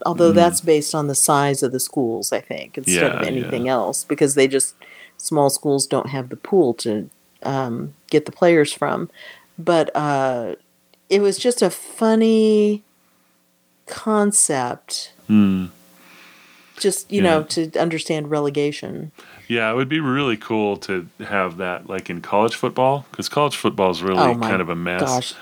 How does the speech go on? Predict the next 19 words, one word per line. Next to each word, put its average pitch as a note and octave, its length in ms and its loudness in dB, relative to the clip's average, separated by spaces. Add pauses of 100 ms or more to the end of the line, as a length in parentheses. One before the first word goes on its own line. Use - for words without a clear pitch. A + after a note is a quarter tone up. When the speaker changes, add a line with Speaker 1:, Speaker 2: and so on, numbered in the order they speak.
(180)
Speaker 1:
it's D#3 160 0
a E3+ 60 2
huge A3 560 -2
mess. C#3 260 2
I G#3+ 60 2
Speaker 2:
Yeah. G#3 120 2
Speaker 1:
don't - 200 2
understand E3 480 -4
why D#3 80 0
the C#3+ 140 -2
journalists D3+ 680 -2
get B2 200 -2
to A2 60 -4
pick. - 420 -2
Speaker 2:
<laughs> - 20 -14
Speaker 1:
Who D3+ 680 -2
Speaker 2:
Right. - 260 4
Speaker 1:
are A4 40 6 (140)
they? C3+ 220 2